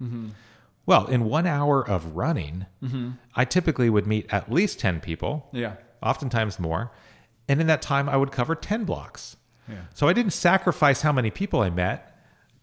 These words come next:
Speaker 2: I just cover the entire city doing it.
Speaker 1: Yeah, I love it.
Speaker 2: And, and, you know, I was hoping that it demonstrated to people also how hard I'm willing to work.
Speaker 1: Yeah.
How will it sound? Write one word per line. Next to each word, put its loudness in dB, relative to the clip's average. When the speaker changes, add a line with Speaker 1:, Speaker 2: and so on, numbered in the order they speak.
Speaker 2:
I 6
just -2
cover 4
the 2
entire 2
city -2
doing -2
it. -6
Speaker 1:
Yeah, -8
I -12
love -10
it. -10
Speaker 2:
And, 2
and, -2
you -4
know, 4
I 4
was 0
hoping 0
that 2
it 0
demonstrated 0
to -10
people -2
also -2
how 2
hard 0
I'm 0
willing 0
to -4
work. -2
Speaker 1:
Yeah. -12